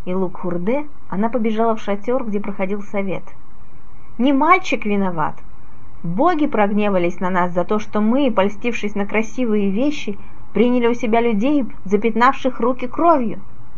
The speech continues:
Да не просто кровью, а кровью священной. Не станет ли убийство мальчика еще больше виной?» Женщина, ты споришь со старейшинами?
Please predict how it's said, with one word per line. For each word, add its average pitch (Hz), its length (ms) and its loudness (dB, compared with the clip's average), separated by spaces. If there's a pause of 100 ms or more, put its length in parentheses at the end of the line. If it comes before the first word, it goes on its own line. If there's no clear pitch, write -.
(720)
Да 170 100 2
не 165 140 2
просто 226 420 4
кровью, 190 420 -2 (280)
а - 100 -2
кровью 190 340 2
священной. 247 760 -2 (1080)
Не 180 100 0
станет 277 460 2
ли 277 100 2
убийство 240 440 0
мальчика 262 480 -2
еще 226 280 0
больше 269 420 0
виной?» 202 400 -2 (2000)
Женщина, 240 720 0 (720)
ты 262 180 0
споришь 233 720 0
со 160 140 -2
старейшинами? 190 920 -2